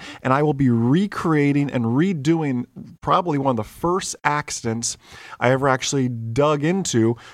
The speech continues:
that being the J F K Junior accident. We did that probably five years ago now. All new animations, uh, a, a new way to look at the content, some new research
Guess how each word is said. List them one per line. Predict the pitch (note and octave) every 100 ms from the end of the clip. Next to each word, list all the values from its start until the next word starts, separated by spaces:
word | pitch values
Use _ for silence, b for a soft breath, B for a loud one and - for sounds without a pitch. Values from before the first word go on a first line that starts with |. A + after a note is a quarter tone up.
| B -
that | C3 C#3
being | D3 C#3+
the | C3+
J | A#2 B2+ C3+
F | -
K | C#3 B2
Junior | B2+ A#2 A#2+
accident. | - G#2+ - - F#2+ - - - -
We | B2+ A#2+
did | A#2+ A#2+ A#2+
that | A#2 A#2+
probably | B2+ A#2+ A#2 A2+
five | - A#2 A#2+
years | A#2+ C#3 C3+
ago | C#3 C#3
now. | C3+ C3+ C#3 B B B B -
All | - D#3+ F3+
new | E3 -
animations, | C3+ B2+ A#2+ A2 - A2+ A2 A2 - -
uh, | A#2+ G#2+ G#2 - -
a, | A#2+
a | C3
new | C3 D3 F3+ G3+ G3+ -
way | C3 C#3+ D3 D#3 D#3
to | - A#2+
look | C3+ C#3+
at | B2
the | A2
content, | - D3 D3 C3+ C#3+ B2+
some | C#3 B2
new | C3+
research | A#2 D3 F3 - F3 D#3+